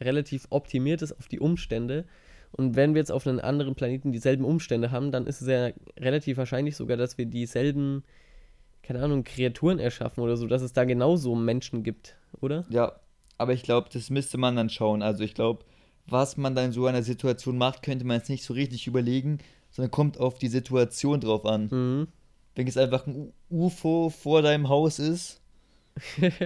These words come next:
Speaker 2: erstmal so eine kleine Krise.
Speaker 1: Nehmt mich mit.
Speaker 2: <laughs> Und meinen Elefanten.
Speaker 1: <laughs> Oder die nehmen bloß deinen Elefanten mit.
Speaker 2: <laughs>
Speaker 1: Was machst du dann?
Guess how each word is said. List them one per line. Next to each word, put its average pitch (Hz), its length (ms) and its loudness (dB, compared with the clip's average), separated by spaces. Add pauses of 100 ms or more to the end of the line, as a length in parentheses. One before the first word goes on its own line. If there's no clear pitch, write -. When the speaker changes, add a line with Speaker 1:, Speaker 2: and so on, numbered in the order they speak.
(100)
Speaker 2:
erstmal 143 320 2
so 135 40 0
eine 135 120 0
kleine 131 400 2
Krise. 170 680 2 (100)
Speaker 1:
Nehmt 185 280 0
mich 208 240 0
mit. 214 540 -4 (220)
Speaker 2:
<laughs> 151 240 0
Und 175 160 0
meinen 185 160 2
Elefanten. 208 680 2 (680)
Speaker 1:
<laughs> - 680 -12
Oder 139 160 4
die 139 120 2
nehmen 147 240 4
bloß 175 240 4
deinen 117 160 2
Elefanten 120 520 -2
mit. - 360 -8
Speaker 2:
<laughs> 202 420 10
Speaker 1:
Was 131 120 -4
machst 143 280 -4
du 139 40 -4
dann? 139 280 0